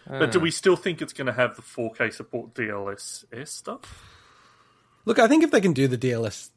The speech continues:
Speaker 3: D L S S stuff, it's a no-brainer 'cause it's, it's hardware that does that work.
Speaker 1: Hmm.
Speaker 3: And it kinda makes sense that maybe they'll always just target ten eighty P and then,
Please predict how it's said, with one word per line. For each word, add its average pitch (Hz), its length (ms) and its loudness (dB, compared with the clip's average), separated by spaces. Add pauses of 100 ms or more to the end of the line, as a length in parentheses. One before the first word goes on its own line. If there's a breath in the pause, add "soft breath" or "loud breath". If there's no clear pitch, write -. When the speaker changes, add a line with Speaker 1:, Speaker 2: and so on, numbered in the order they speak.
Speaker 3:
D 139 160 2
L 120 200 -2
S 120 200 -8
S 131 160 -6
stuff, 107 440 -8 (480 soft breath)
it's 131 180 -2
a 147 40 4
no-brainer 117 680 0
'cause 113 180 -6
it's, - 180 -6 (120)
it's 135 140 -6
hardware 110 520 -4
that 110 160 -8
does 110 200 -6
that 110 200 -8
work. 101 520 -10 (360)
Speaker 1:
Hmm. 98 340 -14 (120)
Speaker 3:
And 117 520 -2 (680 soft breath)
it 147 200 -4
kinda 233 200 4
makes 196 180 6
sense 165 260 4
that 120 240 -4
maybe 143 220 4
they'll 131 180 4
always 127 460 0
just - 200 -6
target 117 400 -4
ten 117 200 -6
eighty 110 180 -4
P 117 280 -4
and 110 160 -4
then, 110 240 -6